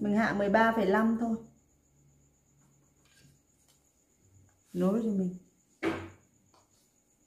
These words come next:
Nối giúp mình từ đường hạ cổ đến đường ngang cổ này, đường chéo các bạn chia đôi. Lấy về cho mình một phần hai là mình được vòng cổ của thân trước nhé.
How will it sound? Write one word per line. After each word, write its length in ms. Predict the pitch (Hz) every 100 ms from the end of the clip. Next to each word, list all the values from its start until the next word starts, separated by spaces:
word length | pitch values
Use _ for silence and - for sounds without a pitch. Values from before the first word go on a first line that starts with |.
| _ _ _ _ _ _ _ _ _ _ _ _ _ - - -
Nối 180 | 202 247
giúp 200 | 302 -
mình 200 | 240 208
từ 160 | 220 196
đường 260 | 202 196
hạ 200 | 214 - -
cổ 180 | 175 180
đến 140 | 233
đường 120 | 214
ngang 180 | 214 226 226
cổ 220 | 175 165
này, 200 | 202 190
đường 240 | - 190 -
chéo 160 | 196
các 60 | 233
bạn 140 | 254 -
chia 100 | 240
đôi. 380 | 233 233 226 226 - - _ _ _ _ _ _ _ _ - - -
Lấy 180 | 202 247
về 200 | 262 240
cho 80 | 247
mình 180 | 233 214
một 100 | 202
phần 140 | 202 196
hai 260 | 240 233
là 80 | 220
mình 180 | 202 190
được 100 | 190
vòng 220 | 196 190 -
cổ 200 | 170 170
của 60 |
thân 180 | 226 226 -
trước 280 | 285 320 277
nhé. 200 | 285